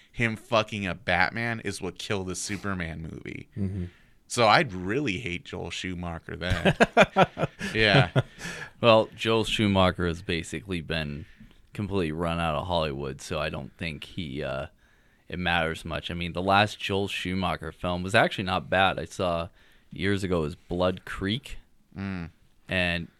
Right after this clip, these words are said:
Speaker 3: you know, it's kinda like a, kinda like a Nazi zombie kinda movie, kinda weird backwoods.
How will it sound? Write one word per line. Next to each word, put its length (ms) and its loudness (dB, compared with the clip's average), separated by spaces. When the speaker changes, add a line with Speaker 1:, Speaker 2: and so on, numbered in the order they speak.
Speaker 3:
you 200 0
know, 140 4
it's 140 -4
kinda 180 0
like 260 0
a, 420 0
kinda 680 -16
like 100 -6
a 80 -6
Nazi 560 0
zombie 720 0
kinda 300 2
movie, 580 0
kinda 240 -4
weird 540 0
backwoods. 720 0